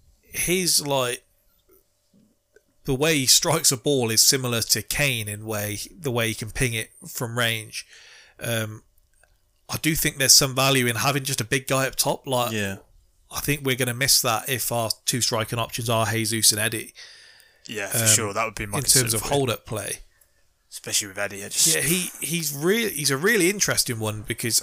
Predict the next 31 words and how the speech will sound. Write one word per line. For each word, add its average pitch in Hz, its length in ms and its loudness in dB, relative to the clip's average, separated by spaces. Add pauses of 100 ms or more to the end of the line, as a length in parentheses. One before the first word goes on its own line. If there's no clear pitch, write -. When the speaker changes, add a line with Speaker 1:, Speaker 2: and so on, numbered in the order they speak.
Speaker 1:
he's 170 260 0
outperforming 131 640 0
his 107 120 0
metrics, - 500 0
so 110 140 2
it 120 120 -6
could 123 260 0
be 110 340 2 (1000)
a 127 60 -2
bust. 113 440 0 (540)
Speaker 2:
I'm 123 140 -8
still 151 240 -6
really 110 240 -6
gutted 85 280 -8
about 90 200 -12
the 92 60 -16
Vlahovic 92 500 -10
thing, 92 240 -16
man. 151 160 -4
Speaker 1:
Yeah, 117 120 2
Speaker 2:
I 107 160 2
really 113 120 0
Speaker 1:
that 120 100 -2
Speaker 2:
thought 107 180 -4
that 101 180 -6
was 101 100 -8
gonna, 104 240 -8
'cause 101 300 -6
he 120 180 -6
was 104 180 -2
just, - 400 -4